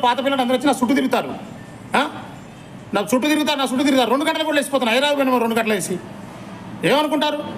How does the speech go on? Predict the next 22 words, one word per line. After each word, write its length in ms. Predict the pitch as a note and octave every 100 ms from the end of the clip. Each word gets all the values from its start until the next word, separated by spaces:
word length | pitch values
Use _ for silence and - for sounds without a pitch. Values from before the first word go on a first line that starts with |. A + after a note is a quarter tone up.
| - - -
నేను 140 | A3
ఒక 100 | B3+ B3
గౌరవంగా 300 | G#3+ C4 C#4+ C#4+
బతికినా, 280 | C#4 C#4 G3 D#3 -
పైసలు 260 | G#3 B3 C#4
కాదు 120 | C4+
నాకు, 120 | B3 A3
పైసలు 220 | A3 C4
నేను 120 | C4 A#3+
పెద్ద, 120 | A#3+ A#3
పెద్ద 140 | G3 A#3
రిచ్ 160 | A3 C4+ C4
కాదు, 180 | A#3 D#3 - - - E3
మీడియం, 260 | B3 D4 C#4+
నేను 120 | B3+ A#3
మీడియం. 260 | B3+ C#4 F#3+ B2 - - - - - - - - -
దయచేసి 360 | G#3 A#3+ C4 A#3+
వినండి 260 | C4 C4 A3+ D3+ - -
ప్లీజ్, 280 | B3+ C4 E3+ - - - - -
ఒకసారి 280 | A#3 B3 C4
అర్థం 180 | A#3+ C4+
చేసుకోర్రి. 360 | C4 B3+ C4